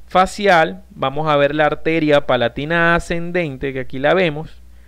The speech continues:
así como la rama tonsilar de la arteria facial. Además de eso, vamos a ver la arteria faringe ascendente, que es una rama de la carótida externa que ayuda a irrigar lo que es la faringe. Así como también ramas de la subclavia, muy importante la arteria tiroidea inferior, que es una rama de la subclavia que da una arteria laringe inferior.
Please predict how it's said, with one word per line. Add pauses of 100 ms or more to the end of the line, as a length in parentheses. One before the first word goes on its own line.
así
como
la
rama
tonsilar
de
la
arteria
facial. (260)
Además
de
eso,
vamos
a
ver
la
arteria
faringe
ascendente,
que
es
una
rama
de
la
carótida
externa
que
ayuda (420)
a
irrigar
lo
que
es
la
faringe. (340)
Así
como
también
ramas
de
la
subclavia,
muy
importante
la
arteria
tiroidea
inferior,
que
es
una
rama
de
la
subclavia
que
da
una
arteria
laringe
inferior.